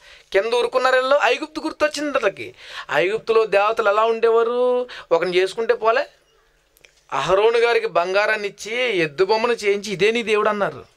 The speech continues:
ఆ, ఆ ఎద్దు బొమ్మకి యెహోవా అని పేరు పెట్టారు. చూసారా?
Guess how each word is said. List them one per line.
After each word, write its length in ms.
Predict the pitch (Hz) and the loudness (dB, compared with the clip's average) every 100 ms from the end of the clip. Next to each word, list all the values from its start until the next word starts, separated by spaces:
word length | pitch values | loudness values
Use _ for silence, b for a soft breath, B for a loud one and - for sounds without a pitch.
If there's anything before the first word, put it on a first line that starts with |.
| _ _ - | _ _ -6
ఆ, 200 | 151 160 | -4 -2
ఆ 180 | 160 170 | -2 0
ఎద్దు 260 | 165 156 | -2 -2
బొమ్మకి 280 | 190 226 233 | -2 -2 0
యెహోవా 280 | 220 214 214 | 0 2 2
అని 100 | 220 | 0
పేరు 220 | 214 202 | 0 0
పెట్టారు. 380 | 180 185 156 - _ b b b - | 0 -2 -4 -6 _ b b b -16
చూసారా? 280 | 151 196 - | -4 0 -2